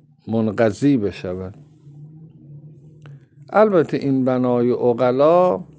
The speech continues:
در بسیاری از موارد مبتنی است بر یک واقعیاتی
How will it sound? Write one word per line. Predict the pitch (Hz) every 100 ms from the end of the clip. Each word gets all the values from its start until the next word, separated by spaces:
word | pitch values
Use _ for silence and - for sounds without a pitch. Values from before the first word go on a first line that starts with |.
| - - - - - - - - - - - - - -
در | 110 107
بسیاری | 101 110 - 143 156 170 160
از | 131 110 110
موارد | 110 110 107 110 151 160
مبتنی | 120 113 - - 123 117 147 170
است | -
بر | 131 113
یک | 117 151 160 127
واقعیاتی | 117 113 104 113 110 107 107 147 165 - - 98 80